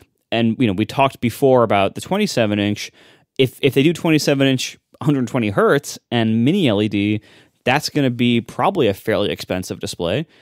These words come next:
Um, and so it's, it would be nice then to also have that twenty-four inch option, although honestly I would want it to be bigger. I'd rather have,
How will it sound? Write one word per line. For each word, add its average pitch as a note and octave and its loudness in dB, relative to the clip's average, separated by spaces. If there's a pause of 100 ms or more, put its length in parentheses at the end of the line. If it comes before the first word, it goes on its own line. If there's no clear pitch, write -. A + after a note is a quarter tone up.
(220)
Um, F#2+ -2
and G#2+ -2
so G#2 0
it's, - -2 (160)
it B2 0
would C3+ 0
be B2 2
nice A2+ 0
then A#3+ 4
to - -4
also B2 0
have C#3 0
that C3 0
twenty-four D3 -4
inch D#3+ -4
option, F3 -4
although G#2+ 2
honestly G2 -4
I F2+ -4
would F2+ -10
want F2+ -6
it - -14
to - -20
be F#2 -8
bigger. G#2 -2
I'd G2 0
rather G2 0
have, F#2+ -4